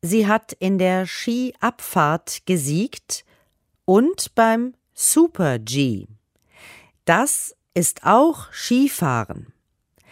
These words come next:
Andrea Eskau hat eine Goldmedaille und zwei Silbermedaillen gewonnen.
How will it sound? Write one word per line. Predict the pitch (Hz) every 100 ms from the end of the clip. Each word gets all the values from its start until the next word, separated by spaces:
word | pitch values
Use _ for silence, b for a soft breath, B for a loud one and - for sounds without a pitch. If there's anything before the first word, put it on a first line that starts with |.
| b b b b _
Andrea | - 214 202 247 254 208
Eskau | - 269 - - 151 123 151 320 - _
hat | - 247 - -
eine | 226 220
Goldmedaille | 190 175 190 233 240 240 226 226 226 247 294 349 _ _ _
und | 185 185 160 - _
zwei | - - 160 165 151 143
Silbermedaillen | 151 233 233 139 131 120 123 123 127 120
gewonnen. | 120 139 131 120 98